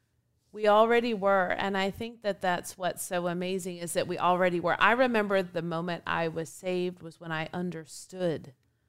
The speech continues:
right? I was already, I was not saved. And when I understood that,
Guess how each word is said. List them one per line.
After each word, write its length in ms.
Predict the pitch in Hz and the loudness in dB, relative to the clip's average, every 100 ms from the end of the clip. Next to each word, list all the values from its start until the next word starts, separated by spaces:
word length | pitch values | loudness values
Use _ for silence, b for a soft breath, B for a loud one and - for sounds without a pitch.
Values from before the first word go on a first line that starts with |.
| _ _ _ _ _ | _ _ _ _ _
right? 200 | 180 180 | 4 6
I 120 | 208 | 8
was 200 | 254 247 | 8 8
already, 540 | 190 180 185 165 156 190 | 8 8 6 4 -4 -6
I 120 | - | 0
was 200 | 240 214 | 2 2
not 320 | 165 165 165 - | 0 -2 -2 0
saved. 680 | - 170 165 165 - _ _ _ _ _ _ | 0 0 0 -6 -14 _ _ _ _ _ _
And 160 | - 180 | -8 -2
when 160 | 190 202 | 2 4
I 200 | 214 226 | 4 4
understood 840 | 190 190 180 165 - - 175 190 | 0 0 -2 -4 -4 2 2 2
that, 480 | 208 214 - - | 0 2 0 -4